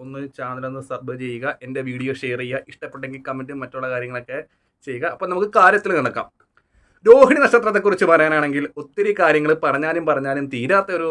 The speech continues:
നക്ഷത്രം കൂടെയാണ് ഈ രോഹിണി നക്ഷത്രം. അത്ര സവിശേഷമായിട്ടുള്ള ഗുണങ്ങളും അതിന്മേ-, മേലെ ഉള്ള സന്തോഷങ്ങളും അനുഭവിക്കാനുള്ള ഒരു നക്ഷത്രക്കാരാണ് രോഹിണി നക്ഷത്രക്കാർ. അപ്പോൾ ചില ആൾക്കാരുണ്ട്, "എൻ്റെ നക്ഷത്രം രോഹിണിയാണ്, ഒരു ഗുണവുമില്ല, ഞാൻ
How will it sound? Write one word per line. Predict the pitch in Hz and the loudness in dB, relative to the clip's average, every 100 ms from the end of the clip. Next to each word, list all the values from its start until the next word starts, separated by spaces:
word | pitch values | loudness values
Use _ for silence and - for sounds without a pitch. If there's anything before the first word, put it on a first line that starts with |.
| 156 | -2
നക്ഷത്രം | 147 131 135 139 131 | -2 -6 -8 -8 -6
കൂടെയാണ് | 127 127 | -6 -6
ഈ | 123 | -6
രോഹിണി | 113 110 120 160 | -6 -8 -8 -10
നക്ഷത്രം. | 139 - 120 117 - | -12 -12 -16 -20 -18
അത്ര | 143 - - 233 233 | -18 -16 -6 -4 -2
സവിശേഷമായിട്ടുള്ള | 151 151 170 170 156 170 165 160 156 151 147 | -2 -2 -4 -6 -2 -2 -2 -4 0 0 0
ഗുണങ്ങളും | 127 131 151 147 135 143 - - _ _ | -2 -4 -4 -2 -2 -4 -10 -20 _ _
അതിന്മേ-, | 156 160 190 190 190 180 | -6 -4 -2 -2 0 0
മേലെ | 180 175 175 175 | 0 0 2 2
ഉള്ള | 180 165 160 170 - | 2 2 4 2 2
സന്തോഷങ്ങളും | - 143 147 156 170 165 165 170 165 | -2 -2 -2 0 0 0 -4 -4 -4
അനുഭവിക്കാനുള്ള | 127 147 139 160 165 170 160 156 139 135 147 127 | -6 -8 -8 -10 -10 -6 -6 -4 -4 -2 -2 -2
ഒരു | 127 | -8
നക്ഷത്രക്കാരാണ് | 131 113 131 143 139 139 131 131 123 | -8 -8 -10 -12 -10 -6 -6 -8 -6
രോഹിണി | 120 151 165 208 | -4 -4 -6 -8
നക്ഷത്രക്കാർ. | 160 135 123 113 110 104 95 _ _ - - - | -8 -8 -8 -10 -12 -18 -20 _ _ -20 -18 2
അപ്പോൾ | 226 226 | 8 8
ചില | 220 226 | 8 8
ആൾക്കാരുണ്ട്, | 233 185 208 180 151 | 8 6 4 4 4
"എൻ്റെ | 139 175 233 | 2 2 0
നക്ഷത്രം | 254 220 202 202 | 0 -2 0 0
രോഹിണിയാണ്, | 160 156 147 160 135 135 | 4 4 4 -2 -4 -4
ഒരു | 147 185 233 | -2 -2 -2
ഗുണവുമില്ല, | 180 175 147 131 | -4 -2 -2 -2
ഞാൻ | 131 | -4